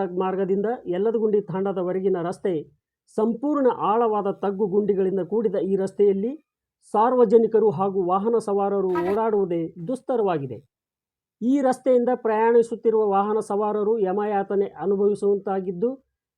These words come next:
ಕಳೆದ ಶನಿವಾರದಿಂದ ಸುರಿದ ಸತತ ಮಳೆಯಿಂದ ರಸ್ತೆಯೆಲ್ಲ ಕೆರೆಯಂತೆ ನಿರ್ಮಾಣಗೊಂಡಿದೆ. ಈ ಕುರಿತು ಸಂಬಂಧಪಟ್ಟ ಲೋಕೋಪಯೋಗಿ ಇಲಾಖೆ ಅಧಿಕಾರಿಗಳಾದ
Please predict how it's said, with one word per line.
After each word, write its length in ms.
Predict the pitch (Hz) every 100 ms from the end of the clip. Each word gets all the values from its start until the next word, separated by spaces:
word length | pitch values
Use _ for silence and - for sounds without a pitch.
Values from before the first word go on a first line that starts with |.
| -
ಕಳೆದ 260 | 202 233 220
ಶನಿವಾರದಿಂದ 720 | 214 214 220 214 208 196 202
ಸುರಿದ 340 | 190 202 226
ಸತತ 400 | 202 196 196 196
ಮಳೆಯಿಂದ 380 | 202 202 196 190 220 240 _ _ -
ರಸ್ತೆಯೆಲ್ಲ 560 | 180 226 - 226 202 190
ಕೆರೆಯಂತೆ 580 | - 202 220 208 185 175
ನಿರ್ಮಾಣಗೊಂಡಿದೆ. 840 | 208 233 220 208 175 165 147 113 - _ _ _ _ _ -
ಈ 140 | 262
ಕುರಿತು 360 | 269 262 233 247
ಸಂಬಂಧಪಟ್ಟ 680 | 233 208 247 233 208 220 226
ಲೋಕೋಪಯೋಗಿ 1000 | 220 208 202 226 240 233 220 208 208 196
ಇಲಾಖೆ 340 | 190 196 196 202
ಅಧಿಕಾರಿಗಳಾದ 720 | 175 190 202 196 190 190